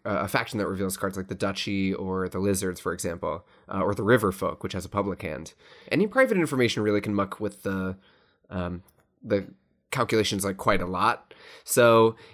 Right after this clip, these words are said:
it's actually quite difficult to speak to what you said, Sam. It's really, really hard to accurately card count because of all the private information.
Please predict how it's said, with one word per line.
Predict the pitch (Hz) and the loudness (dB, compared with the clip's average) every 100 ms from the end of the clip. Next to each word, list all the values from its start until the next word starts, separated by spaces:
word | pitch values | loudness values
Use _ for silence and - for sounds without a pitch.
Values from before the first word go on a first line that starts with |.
| - | 0
it's | 147 180 | 2 4
actually | 180 - 151 | 2 2 0
quite | - - 123 123 113 | 0 2 4 4 4
difficult | 117 107 110 101 - | 0 2 2 2 0
to | 110 | -4
speak | - 117 | -4 -2
to | 113 | 0
what | 107 | 2
you | 123 | 2
said, | 110 95 | 2 0
Sam. | 98 95 | -2 -2
It's | 104 | -6
really, | 113 143 151 | 2 6 8
really | 131 120 | 8 6
hard | 107 110 98 | 6 4 2
to | - 107 | 0 0
accurately | 110 - 101 101 | -2 0 -2 -4
card | - 104 98 | -4 -4 0
count | 123 131 | 0 2
because | 120 117 - 117 120 117 | -2 -4 0 4 6 6
of | 117 98 | 2 0
all | 104 101 | -2 -2
the | 98 | -4
private | 107 98 95 | -4 -4 -4
information. | 92 92 80 - - - | -6 -8 -10 -8 -10 -12